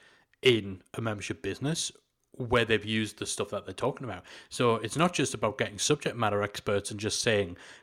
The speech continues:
"Can you throw the word membership in there a few times?" Like,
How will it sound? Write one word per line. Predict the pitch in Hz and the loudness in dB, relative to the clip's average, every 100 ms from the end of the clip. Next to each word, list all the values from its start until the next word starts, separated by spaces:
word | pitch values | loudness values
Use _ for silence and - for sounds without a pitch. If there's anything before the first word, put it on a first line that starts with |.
| - | 0
"Can | 123 | 2
you | 107 | 2
throw | - 120 | 4 4
the | 104 | 4
word | 98 95 90 | 4 2 4
membership | 117 208 214 - - | 4 4 4 0 -4
in | |
there | 98 92 | -8 -6
a | 87 | -8
few | 101 | -10
times?" | 92 104 90 87 92 - - - - | -6 -6 -6 -8 -16 -18 -20 -20 -2
Like, | 110 104 101 | 4 4 2